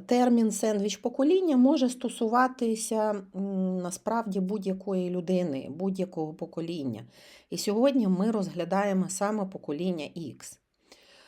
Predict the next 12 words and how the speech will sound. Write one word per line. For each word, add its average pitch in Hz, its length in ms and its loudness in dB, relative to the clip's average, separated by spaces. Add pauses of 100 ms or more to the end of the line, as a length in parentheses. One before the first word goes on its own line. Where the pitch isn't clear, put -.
(280)
Е, 180 340 0
що 269 200 4
таке 269 280 -2
сендвіч 208 480 0
покоління? 135 760 -12 (440)
Це, 269 400 2 (380)
м, 214 240 -2
дорослі 202 640 2
середнього 185 640 0
віку 143 400 -8
між, 156 480 -8 (180)
е, 156 40 -12